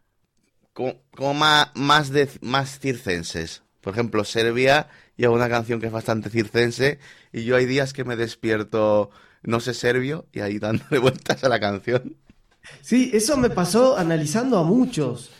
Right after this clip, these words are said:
Speaker 2: Son canciones, mm, extremadamente bien hechas. O sea, todas tienen un gancho.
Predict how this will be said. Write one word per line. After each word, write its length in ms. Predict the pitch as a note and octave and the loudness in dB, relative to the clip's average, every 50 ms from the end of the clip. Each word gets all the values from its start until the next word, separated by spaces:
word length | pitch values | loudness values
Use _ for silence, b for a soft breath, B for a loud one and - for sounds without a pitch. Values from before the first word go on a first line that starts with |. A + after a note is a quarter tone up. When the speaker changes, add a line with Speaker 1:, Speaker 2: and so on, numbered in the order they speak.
| b b b | b b b
Speaker 2:
Son 320 | b - - A#3 C#4 D#4 D4+ | b -8 -4 -4 -4 -2 -2
canciones, 880 | C#4 A3 G3 E3+ D3+ D3+ A3+ B3 C#4 C#4+ D4+ D#4 D4+ C#4 - - - _ _ _ _ _ _ - | -2 0 0 0 -2 -2 -2 -2 -2 -2 -2 -4 -4 -6 -8 -12 -16 _ _ _ _ _ _ -8
mm, 240 | F#3 G3+ A3 A3+ A3 - | -6 -6 -6 -4 -2 -2
extremadamente 960 | G3 F#3+ F#3 - - - G#3+ A3 A#3 C4+ C#4+ D4 C#4 A#3+ B3+ C4 B3+ B3+ A#3 | -2 -2 -4 -6 -2 0 0 2 2 2 2 2 2 2 2 2 2 0 -2
bien 280 | F#3 G#3 A#3 B3+ B3+ C#4+ | 0 2 0 2 2 0
hechas. 520 | D4+ D4 D4 - C#3 A2+ - - - - _ b b b b b b b b - | 0 -2 -2 -6 -10 -12 -14 -16 -18 -20 _ b b b b b b b b -8
O 20 | C3+ | -4
sea, 280 | C#3+ F3 F3+ F3+ - | -2 -2 -2 -2 0
todas 400 | - A#3 B3+ C4+ D4 C#4+ C#4+ C#4 | 2 4 4 4 4 2 2 2
tienen 440 | - A#3+ B3 B3+ B3 A#3 A3+ A3 G3+ - | 2 4 6 6 6 6 4 2 0 0
un 260 | - G#3+ A#3 A#3 A3 G#3 | 2 2 2 2 2 2
gancho. 680 | A3 A3+ C4 B3 G#3 E3+ - - C#3+ C3+ A#2 - - | 2 2 2 2 0 -2 -2 -4 -6 -6 -6 -8 -12